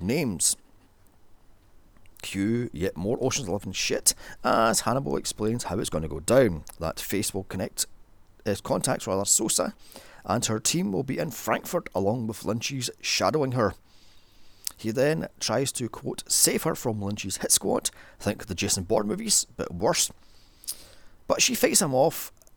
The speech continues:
and she tries to arrest Face because who gives a shit, frankly. Cue a stupid fight in a photo booth because funny, haha. He tells her they are innocent, and I've got to say here, these were supposed to be in a three-year relationship,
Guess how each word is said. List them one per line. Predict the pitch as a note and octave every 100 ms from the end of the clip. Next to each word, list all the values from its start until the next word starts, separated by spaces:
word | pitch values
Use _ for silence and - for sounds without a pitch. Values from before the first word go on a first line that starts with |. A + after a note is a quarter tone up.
| - - - - -
and | A#2+ D3+ F3
she | E3 -
tries | - D#3+
to | D#3
arrest | G#2 F#2+ A#2+ - -
Face | - - E3 G#3 -
because | - A2+ A#2+ A2 A2 - - -
who | B2+
gives | - A2
a | -
shit, | - - -
frankly. | A#2+ - - - - - - - -
Cue | - C#3+ D3
a | A#2
stupid | - - -
fight | - C3+
in | B2+
a | A#2
photo | - - F3 A3+
booth | E3+ B3+ - -
because | G2 - F#2+ - -
funny, | - - G2+ A#2+ A#2 - -
haha. | E2+ C3 - C4 F4 - - - - -
He | -
tells | - D#3+ F#3 -
her | F#3 D#3+
they | C3
are | G#2+
innocent, | F#3 G#3+ - C#4+ - - - - - - - - - - - - - - - - - - - -
and | F#2+ G#2+ A#2 A#2+ -
I've | -
got | -
to |
say | - B2
here, | C#3 C3 F2+
these | F#3 -
were |
supposed | E3 E3+
to | -
be | C3
in | B2
a | A2
three-year | - B2+ B2 C3+ A#2
relationship, | G#2 A#2 G3 - A3 -